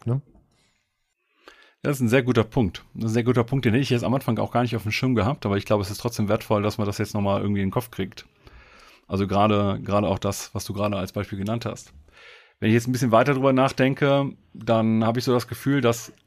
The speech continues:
Speaker 2: eigentlich auch so das Wissen über dieses iterative, inkrementelle, also dass ich weiß, danach kommt dann noch ein Sprint und wir arbeiten, aber gleichzeitig muss ich eigentlich schauen, dass ich kontinuierlich etwas habe zum Überprüfen,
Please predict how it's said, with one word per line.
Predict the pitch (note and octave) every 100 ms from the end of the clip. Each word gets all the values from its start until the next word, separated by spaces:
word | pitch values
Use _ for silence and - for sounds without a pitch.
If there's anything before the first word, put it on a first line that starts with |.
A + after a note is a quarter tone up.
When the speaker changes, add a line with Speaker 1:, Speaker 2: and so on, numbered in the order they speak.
| -
Speaker 2:
eigentlich | G#2+ A#2+ B2+
auch | A#2+
so | A#2
das | A2+ - G#2
Wissen | A#2 D3 B2+ B2 C3+
über | A2+ A2
dieses | G#2+ F#2+
iterative, | B2+ A#2+ A2+ - B2 A2+
inkrementelle, | G#2+ - G#2+ G#2 A#2 A2+ G2 -
also | F#2+ A2
dass | G#2+ G#2
ich | F#2+ G2+
weiß, | A#2+ C3 B2 - _ - _ _ _ _ _ -
danach | A2 A2
kommt | A2+ G2+
dann |
noch | G#2+ A2
ein | A2
Sprint | - A2 G#2+ G#2+
und | G2
wir | G#2+
arbeiten, | A2 G#2+ A2 A2
aber | G#2 G#2
gleichzeitig | G#2+ G#2+ G#2+ A2 G2+ G#2
muss | G#2
ich | F#2+
eigentlich | G2+ G2+
schauen, | A2+ G#2+ G#2
dass | G2
ich | -
kontinuierlich | A2+ A#2 G2+ G#2 G#2
etwas | - G#2+ -
habe | A2 G#2
zum | A#2
Überprüfen, | G2 G2+ - G#3+ - D3